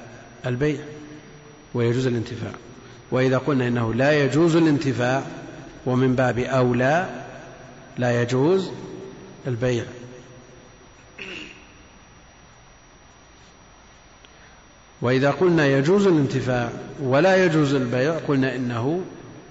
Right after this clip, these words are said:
اختل شرط من شروط البيع، أن تكون العين مباحة النفع بلا حاجة، تكون مثل بيع الكلب وغيره، نجس العين لكن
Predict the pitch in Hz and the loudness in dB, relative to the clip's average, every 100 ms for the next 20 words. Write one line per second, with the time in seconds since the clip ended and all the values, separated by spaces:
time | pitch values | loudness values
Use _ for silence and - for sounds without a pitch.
0 | - - - - - 131 - 123 117 113 | -20 -20 -20 -20 -10 -8 -4 -2 0 0
1 | 143 151 127 120 131 123 123 139 156 151 | 0 0 -4 -2 -2 -2 -2 -4 -4 -8
2 | - - - - - - - - - - | -12 -18 -20 -20 -20 -20 -20 -20 -20 -20
3 | - - - - 127 113 120 135 123 113 | -20 -20 -20 -14 -8 -4 -2 0 0 0
4 | 123 135 120 113 120 127 120 123 117 127 | 0 2 2 0 -2 -2 -2 -2 0 0
5 | 131 143 165 190 214 - - - - - | -2 -2 -2 -2 -6 -14 -18 -18 -20 -20
6 | - - - - - - 127 127 127 113 | -20 -20 -20 -20 -20 -10 -2 0 0 0
7 | 123 120 113 110 107 - - - - - | 0 0 0 -2 -6 -8 -14 -18 -20 -20
8 | - - - - - - - - - - | -20 -20 -20 -20 -20 -20 -20 -20 -20 -14
9 | - 117 127 131 120 110 107 110 101 127 | -10 -4 -2 0 0 -2 -4 -4 -4 -4
10 | 113 107 104 - - - - - - - | -4 -6 -8 -12 -16 -18 -20 -20 -20 -20
11 | - - - - - - - - 120 117 | -20 -20 -20 -20 -20 -20 -20 -6 -4 -2
12 | 107 - 101 117 127 147 120 110 131 | -4 -6 -8 -6 -4 -4 -4 -6 -6